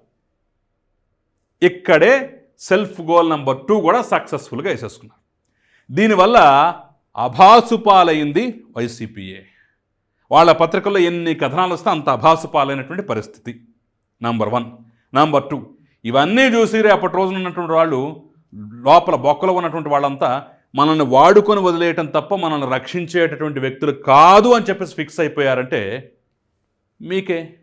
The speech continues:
నష్టం. మీకే కష్టం. So, Bigg Boss వరకు వెడుతుంది, వెడుతుంది, వెడుతుంది అంటున్నారు కదా, ఇలాగే ఇలా సాక్ష్యాలు, ఆధారాలు దొరకటం,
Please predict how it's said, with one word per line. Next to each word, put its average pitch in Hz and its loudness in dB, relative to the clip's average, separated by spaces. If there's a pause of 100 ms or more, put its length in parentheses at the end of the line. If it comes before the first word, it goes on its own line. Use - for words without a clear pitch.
(160)
నష్టం. 151 -14 (1120)
మీకే 190 0
కష్టం. 143 -8 (1600)
So, 214 2 (120)
Bigg 170 -2
Boss 220 6
వరకు 214 0
వెడుతుంది, 202 -2
వెడుతుంది, 202 -2
వెడుతుంది 190 -4
అంటున్నారు 185 -6
కదా, 156 2
ఇలాగే 185 6 (1500)
ఇలా 151 2
సాక్ష్యాలు, 165 2
ఆధారాలు 170 2
దొరకటం, 180 -6